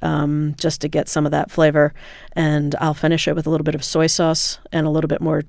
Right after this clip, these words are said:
uh, a little bit of ginger. So that's gonna actually become sort of like a sauce for my lamb shoulder when it comes out of the oven. What I'll do is when the lamb shoulder is roasted, I'll deglaze a pan with that reduced sauce that I just made.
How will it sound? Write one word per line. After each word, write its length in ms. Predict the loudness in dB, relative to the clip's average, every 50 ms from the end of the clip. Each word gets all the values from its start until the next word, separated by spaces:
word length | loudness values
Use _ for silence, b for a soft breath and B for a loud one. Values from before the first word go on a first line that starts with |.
| -10 -10 -6
uh, 180 | -4 -2 -2 -2
a 40 | 0
little 200 | 0 0 0 0
bit 100 | 0 -2
of 80 | -2
ginger. 440 | -2 -2 -2 0 2 2 0 0 -2 B B B B B B B B B B B B
So 420 | -2 2 4 4 6 6 2 2 4
that's 260 | 4 4 4 4 2
gonna 160 | 0 0 0 2
actually 400 | 2 0 -2 -2 -2 -2 -2 -2
become 340 | -2 -2 -2 0 0 0
sort 220 | 0 0 0 2 2
of 80 | 2
like 200 | 2 2 2 0
a 60 | 0 0
sauce 440 | 2 2 2 2 2 0 -2 -4
for 200 | -4 -2 0 2
my 160 | 2 4 2 2
lamb 240 | 2 2 2 0
shoulder 300 | 0 0 -2 0 0 0
when 140 | 0 0 0
it 100 | -2 0
comes 180 | 0 0 2 2
out 120 | 2 2 2
of 80 | 2
the 100 | 2 4
oven. 220 | 2 4 4 2 2
What 100 | 2 2
I'll 80 | 2 2
do 180 | 2 2 2 2
is 140 | 2 2
when 140 | 2 2 2
the 120 | 2 2 2
lamb 240 | 2 2 2 2
shoulder 300 | 0 0 0 0 2 2
is 160 | 0 0 0 0
roasted, 300 | 0 0 0 0 0 0
I'll 100 | 0 0
deglaze 360 | 0 0 2 2 2 2 2 -2
a 40 |
pan 240 | -2 0 0 2 2
with 120 | 2 2 2
that 160 | 2 0 2
reduced 420 | 2 0 2 2 0 0 0 -4 -6
sauce 380 | -4 -2 -2 -2 -2 -2 -2
that 100 | 0 0
I 80 | 0 2
just 220 | 0 0 -2 -4
made. 240 | -4 -6 -6 -6